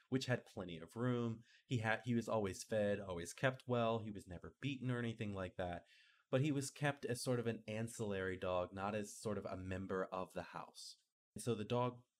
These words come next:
went outside. Um, eventually he was put outside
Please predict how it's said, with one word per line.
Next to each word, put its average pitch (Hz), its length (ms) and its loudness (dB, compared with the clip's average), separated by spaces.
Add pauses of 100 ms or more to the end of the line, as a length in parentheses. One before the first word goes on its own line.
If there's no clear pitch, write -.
(120)
went 117 220 0
outside. 98 640 0 (380)
Um, 92 320 -4
eventually 110 420 -4
he 107 160 -4
was 101 180 -6
put 107 200 0
outside 92 640 0